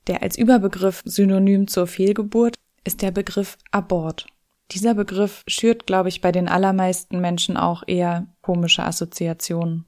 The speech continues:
Früher wurde die Toilette als Abort bezeichnet. Und wahrscheinlich ist daraus dieser Begriff entstanden, da viele kleine Babys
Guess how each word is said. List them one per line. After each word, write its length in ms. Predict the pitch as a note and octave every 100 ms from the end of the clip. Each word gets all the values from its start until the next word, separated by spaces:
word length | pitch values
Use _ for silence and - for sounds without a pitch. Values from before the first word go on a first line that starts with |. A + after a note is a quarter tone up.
| _ _
Früher 540 | - - A3 A#3 F#3
wurde 480 | F#3+ F#3+ F#3 F#3 F#3 -
die 100 | F#3
Toilette 560 | - F#3+ G#3 A3 F3 E3 -
als 240 | F3 F3 F3+
Abort 580 | F3+ - F3 F3 - _
bezeichnet. 720 | - - E3+ E3+ E3 F3 E3+ - _ _ -
Und 140 | F#3
wahrscheinlich 500 | F#3 - G#3+ A3+ G#3+
ist 220 | - - -
daraus 320 | G3 F#3+ G3
dieser 240 | G#3+ G3 F#3
Begriff 340 | F#3+ G3+ A3
entstanden, 640 | G3+ G3+ A3+ A#3 A#3+ G3
da 360 | F#3 F3+ F3+ - -
viele 380 | - G3+ G3 F#3
kleine 360 | - G3 F#3+
Babys 560 | F3+ G3+ F#3 F#3 F3